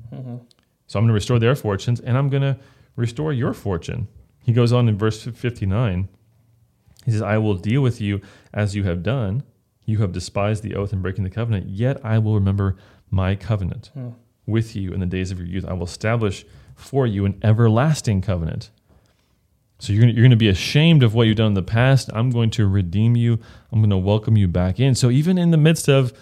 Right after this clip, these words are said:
Speaker 2: one of the darkest chapters in the whole Bible,
Speaker 1: Yeah.
Speaker 2: it's hard to c-, compete with this. It's pretty dang bad. But God is saying, "I still have a plan to rescue you from
Speaker 1: Yeah.
Speaker 2: that."
Speaker 1: Amazing grace.
Speaker 2: <laughs> Amazing, yeah. Absolutely.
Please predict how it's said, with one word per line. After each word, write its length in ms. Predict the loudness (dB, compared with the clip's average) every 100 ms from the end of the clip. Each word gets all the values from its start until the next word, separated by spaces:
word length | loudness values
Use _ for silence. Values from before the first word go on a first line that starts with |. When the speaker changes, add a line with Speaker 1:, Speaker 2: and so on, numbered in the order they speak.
| _ _ _ _ _ _ _ -4
Speaker 2:
one 180 | 0 4
of 80 | 6
the 120 | 4
darkest 680 | 2 2 2 4 2 0
chapters 380 | 0 0 2 2
in 60 | 4
the 60 |
whole 120 | 4 4
Bible, 540 | 4 4 2 -2 -10 -18 _
Speaker 1:
Yeah. 280 | -12 -12 -12 -16 _
Speaker 2:
it's 120 | 0
hard 180 | 2 4
to 100 | 2
c-, 140 | -2
compete 420 | 2 4 4 0 0
with 180 | 2
this. 220 | 4 2 2
It's 100 | -2
pretty 280 | 2 2 2
dang 160 | 2
bad. 280 | 4 2 0 -6 -20 _
But 500 | 4 4 4 -6 _
God 180 | 2 4
is 100 | 4
saying, 240 | 4 2 2
"I 140 | 0
still 180 | 0 0
have 120 | -2
a 40 | -2
plan 320 | -2 -2 -2
to 120 | -4
rescue 360 | -4 -4 -4 -6
you 160 | -4
from 200 | -6 -4
Speaker 1:
Yeah. 60 | -2
Speaker 2:
that." 180 | -4 -10 -18 _
Speaker 1:
Amazing 400 | -8 -6 -6 -8
grace. 320 | -10 -10 -2 0
Speaker 2:
<laughs> 40 | 0
Amazing, 520 | 0 -2 -2 -4 -4
yeah. 240 | -4 -4 -8 -18 _ _ _ -20 _
Absolutely. 680 | -6 -4 -4 -4 -4 -6 -10